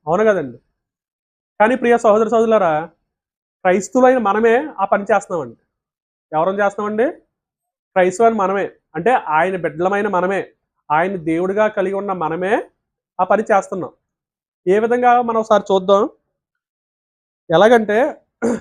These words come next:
మా ప్రతి మంగళవారం మా ఇంటి దగ్గర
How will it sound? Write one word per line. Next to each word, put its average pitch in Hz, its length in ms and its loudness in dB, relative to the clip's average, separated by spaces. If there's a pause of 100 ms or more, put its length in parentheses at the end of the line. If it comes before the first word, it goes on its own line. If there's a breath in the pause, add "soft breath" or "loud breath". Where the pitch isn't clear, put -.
(140)
మా 214 200 2
ప్రతి 202 440 -6
మంగళవారం 247 680 0
మా 208 200 -2
ఇంటి 208 200 -8
దగ్గర 233 420 -2